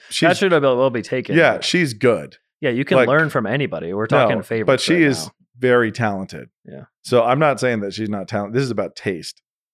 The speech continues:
Speaker 2: Yeah.
Speaker 1: Like, she is very, very talented.
Speaker 2: Yeah.
Speaker 1: Um, and so it is a, uh, it is very,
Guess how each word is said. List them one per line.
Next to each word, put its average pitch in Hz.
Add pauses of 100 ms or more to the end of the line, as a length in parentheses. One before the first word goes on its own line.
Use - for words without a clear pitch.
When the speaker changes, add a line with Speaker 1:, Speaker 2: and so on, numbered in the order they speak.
(200)
Speaker 2:
Yeah. 87
Speaker 1:
Like, 107
she 139
is 110
very, 104
very 95
talented. 82 (340)
Speaker 2:
Yeah. 85 (240)
Speaker 1:
Um, 87 (560)
and 101
so 104
it 98
is 104
a, 92
uh, 85 (1000)
it 110
is 117
very, 117